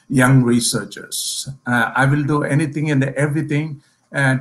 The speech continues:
to help and support young researchers. I've created a, a organization called I R S S M, um,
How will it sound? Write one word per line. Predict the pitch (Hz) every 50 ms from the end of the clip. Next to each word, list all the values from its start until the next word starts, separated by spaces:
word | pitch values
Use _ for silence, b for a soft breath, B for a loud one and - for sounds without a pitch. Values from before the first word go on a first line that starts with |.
| 131
to | - 139 139 131 127 120 117
help | - - 143 143 143 143
and | - 139 143 135
support | - 135 131 135 - - 151 147 147 135 135
young | 110 123 131 135 135
researchers. | 127 123 123 120 - - 117 98 - - - 71 - - - - - 117
I've | 110 113 117 - -
created | - 139 127 131 135 139 135 139
a, | 139 131 131 B B B B B B B _ _
a | - 135 131 131 131 - -
organization | - 135 135 131 131 131 147 143 - 143 139 139 - 147 139
called | 135 - 127 127 127 127 131 -
I | - 135 131
R | 127 127 127
S | 123 - -
S | 131 131 - -
M, | 123 120 131 131 120 - b b b b b b b b b _
um, | - 131 131 123 120 120 117 117 117 113 110 107 110 104 - -